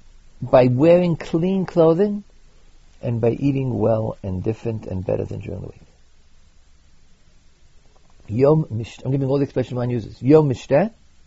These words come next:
Pasuk Nehemiah, Ichlu Mashmanim, Ushtu Mamtakim, eat fatty foods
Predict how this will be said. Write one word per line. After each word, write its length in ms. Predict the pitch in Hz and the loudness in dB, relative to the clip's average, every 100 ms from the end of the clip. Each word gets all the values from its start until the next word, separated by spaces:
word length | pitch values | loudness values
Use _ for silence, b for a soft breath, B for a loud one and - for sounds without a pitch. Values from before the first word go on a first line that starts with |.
| _ _ - _ _ _ _ - - _ - - | _ _ -20 _ _ _ _ -20 -20 _ -20 -14
Pasuk 200 | - 135 | -10 -6
Nehemiah, 480 | 131 143 120 90 - | -2 0 -2 -4 -8
Ichlu 320 | 113 - 151 147 | -14 -6 -4 -2
Mashmanim, 960 | 127 - - - 117 117 160 127 78 b b b - | -4 -6 -12 -10 -6 -2 -2 -4 -8 b b b -16
Ushtu 380 | - - - 151 | -16 -16 -2 0
Mamtakim, 640 | 131 120 113 101 110 131 143 | 2 -2 -4 -6 -6 -8 -6
eat 160 | 127 - | -8 -8
fatty 500 | - - 131 131 123 | -16 -4 0 2 0
foods 520 | - 143 117 101 | -2 -2 -2 -4